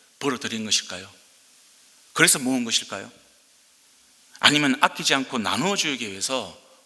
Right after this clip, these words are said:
모은 것이겠습니까? 예, 맞습니다. 나누어 주기 위해서 버는 사람이죠.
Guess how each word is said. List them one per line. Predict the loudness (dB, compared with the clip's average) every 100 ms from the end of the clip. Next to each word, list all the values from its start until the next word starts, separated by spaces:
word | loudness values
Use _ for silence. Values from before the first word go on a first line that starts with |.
| _
모은 | -4 -2 0
것이겠습니까? | 0 0 0 -8 -8 -20 -20 -20 -20 -20 -20 -8 -4
예, |
맞습니다. | 0 4 2 2 -10 -14 -18 -20 -20 -8
나누어 | 0 4 6 4
주기 | 4 2 0
위해서 | 0 0 0 -2 -8 -18 -18 -10
버는 | -6 -2 -2
사람이죠. | -2 -4 -6 -8 -8 -20